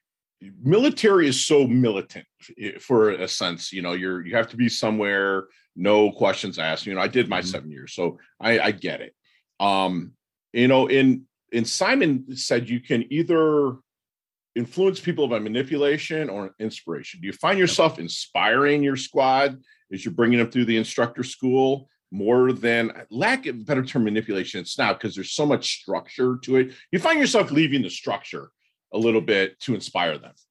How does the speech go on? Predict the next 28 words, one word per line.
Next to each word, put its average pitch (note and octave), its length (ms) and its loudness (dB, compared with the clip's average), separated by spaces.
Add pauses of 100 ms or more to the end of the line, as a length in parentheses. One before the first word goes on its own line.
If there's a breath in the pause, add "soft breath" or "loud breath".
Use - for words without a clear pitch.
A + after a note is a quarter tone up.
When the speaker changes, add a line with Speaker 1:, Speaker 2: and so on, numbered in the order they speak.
(600)
Speaker 2:
Yeah, D3 200 4
we've, C#3+ 300 0
we've F3 240 0
broken B2 300 0
away G2+ 260 0
from, G2 180 -6
like, E2+ 160 -6
that F2+ 120 -2
adaptive, F2+ 680 -2
like, E2 200 -6 (200)
be G#2 180 4
an F#2 80 4
instructor. F#2 720 -2 (260 loud breath)
And F#2 180 -4
we G#2+ 120 4
Speaker 1:
Mm-hmm. A2 80 4
Speaker 2:
are G2 60 2
more F2+ 340 0
be E2 180 -6
yourself. D#2+ 640 -2 (220)
Uh, D#2+ 400 -6 (500)
you F2+ 80 -8
know, D#2+ 260 -8 (280)
I G2+ 100 -2
tell G#2 380 0
students, - 460 -4
I'm F2 120 -4
like, D#2 200 -8